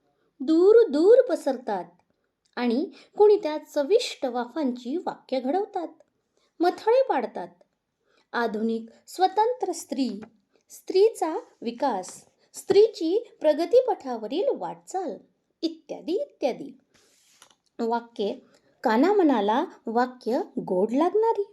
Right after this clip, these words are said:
आकडेवारीची प्रगती तर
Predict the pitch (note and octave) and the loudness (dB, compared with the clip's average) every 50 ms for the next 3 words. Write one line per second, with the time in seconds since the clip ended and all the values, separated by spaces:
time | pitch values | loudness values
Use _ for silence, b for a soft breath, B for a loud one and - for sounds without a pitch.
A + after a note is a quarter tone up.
0 | _ _ _ _ _ _ _ _ _ _ _ B3 A3 A3 - - A#3+ B3 B3 B3+ | _ _ _ _ _ _ _ _ _ _ _ -8 -8 -6 -2 0 2 2 2 2
1 | B3 B3+ B3+ B3+ - D4+ C#4+ D4 D4 D#4+ F4+ G#4+ - - C#4+ C#4 D#4+ G4+ A4+ B | 0 -2 -4 -4 -6 -8 -4 -2 -2 0 0 0 0 0 -2 0 0 0 0 B
2 | B B B B B - D#4+ D#4+ | B B B B B 2 2 2